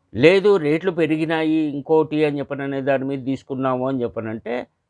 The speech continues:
కొనేవాళ్ళు, పబ్లిక్, వినియోగదారులు, వీళ్ళు, వీళ్ళ కళ్ళెమ్మడి నీళ్ళు వస్తాయి. అంటే అటు రైతులు కానీ, లేదు ఇటు, ఓ, కొనేవాళ్ళు కానీ ఇబ్బంది పడుతూనే ఉన్నారు.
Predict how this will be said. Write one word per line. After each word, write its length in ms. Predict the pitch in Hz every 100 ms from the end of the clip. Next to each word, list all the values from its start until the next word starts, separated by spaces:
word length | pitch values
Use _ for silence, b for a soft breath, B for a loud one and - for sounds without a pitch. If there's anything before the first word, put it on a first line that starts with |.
| _ _ _ -
కొనేవాళ్ళు, 640 | 180 202 190 131 85 85 - _ 110
పబ్లిక్, 440 | 113 135 131 104
వినియోగదారులు, 1000 | 151 139 120 127 123 120 120 117 117 139 151 143 135 127 117 117 107 95 95 -
వీళ్ళు, 600 | 127 160 156 170 185 - _ _
వీళ్ళ 320 | 123 165 175
కళ్ళెమ్మడి 540 | 165 151 143 143 143 135
నీళ్ళు 240 | 120 104
వస్తాయి. 280 | 80 _ - _ _ _ -
అంటే 180 | 123
అటు 220 | 214 151 113
రైతులు 520 | 69 80 107 143 156
కానీ, 440 | 156 156 175 254 - _ _ _ _ _ _ -
లేదు 220 | 160 226
ఇటు, 200 | 247 -
ఓ, 1000 | 247 180 139 135 127 120 113 101 98 92
కొనేవాళ్ళు 580 | 92 147 170 165 160 151
కానీ 320 | 131 135 196
ఇబ్బంది 420 | 202 117 147 190
పడుతూనే 500 | - 117 120 170 185
ఉన్నారు. 460 | 190 143 110 73